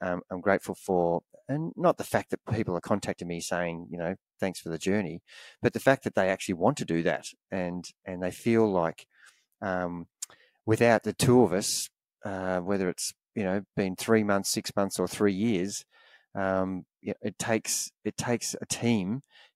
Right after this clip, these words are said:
to get, and, and I'm just part of that team, and it takes their family and their friends and their supporters and their parents and, you know, their, their wives or husbands who are just supporting them.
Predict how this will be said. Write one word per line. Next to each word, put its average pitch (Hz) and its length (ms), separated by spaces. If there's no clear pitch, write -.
to 107 100
get, - 380
and, 107 260
and 104 140
I'm 110 200
just - 240
part 110 280
of 107 80
that 98 160
team, 101 460
and 104 100
it - 60
takes - 240
their 113 80
family 101 640
and 98 140
their 101 100
friends 101 560
and 98 240
their 101 100
supporters 98 680
and 95 240
their 113 100
parents 110 640
and, 101 340
you 110 100
know, 104 240
their, 117 200
their 107 180
wives 104 460
or 101 140
husbands 107 560
who 101 120
are 95 140
just - 220
supporting 101 460
them. 98 180